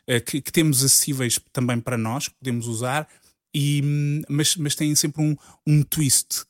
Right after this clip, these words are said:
que não é habitual na nossa gastronomia, portanto eu acho sempre que é um prato, eh, sempre interessante.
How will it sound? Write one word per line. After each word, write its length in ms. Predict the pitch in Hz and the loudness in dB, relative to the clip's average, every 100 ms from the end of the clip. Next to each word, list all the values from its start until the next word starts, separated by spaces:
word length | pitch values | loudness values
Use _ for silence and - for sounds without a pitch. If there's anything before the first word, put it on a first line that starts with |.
| - | -6
que 120 | 151 | 0
não 280 | 139 139 139 | 2 4 4
é 220 | 147 147 - _ | 2 2 -2 _
habitual 440 | 139 143 139 147 131 | 0 2 2 0 2
na 160 | 139 | 4
nossa 320 | 151 147 135 123 | 6 4 2 0
gastronomia, 600 | 123 - 123 127 135 143 | -4 -4 -4 -2 0 -4
portanto 240 | - 139 | -6 -8
eu 80 | 139 | -4
acho 140 | 131 | -2
sempre 260 | - 139 131 | -2 -2 -6
que 140 | - | -6
é 20 | 139 | -4
um 140 | 139 | -4
prato, 440 | - 139 135 147 139 - - - | -2 -4 -4 -10 -12 -12 -20 -8
eh, 680 | 139 135 131 127 127 131 123 _ - - 147 139 | -2 0 0 0 0 -2 -4 _ -18 -16 -6 0
sempre 300 | - 151 147 | 2 2 2
interessante. 400 | - - 117 | 2 2 0